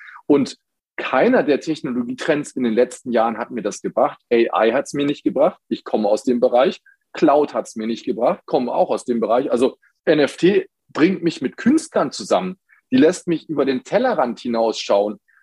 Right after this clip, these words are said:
auch mal wieder das Schöne im Leben sehen, nicht nur K P Is. Also ich habe jetzt schon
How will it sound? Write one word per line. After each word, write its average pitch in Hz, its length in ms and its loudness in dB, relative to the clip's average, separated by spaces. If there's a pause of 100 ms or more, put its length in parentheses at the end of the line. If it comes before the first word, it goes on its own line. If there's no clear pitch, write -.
(120)
auch 139 200 2
mal 135 200 -2
wieder 139 340 2
das 123 200 0
Schöne 226 400 0
im 127 160 -4
Leben 107 320 -2
sehen, 107 320 0
nicht 156 180 -2
nur 123 140 2
K 120 200 2
P 110 180 -2 (220)
Is. - 300 -6
Also 113 380 0
ich 131 180 -6
habe 139 160 -4
jetzt 135 220 -2
schon 139 340 -2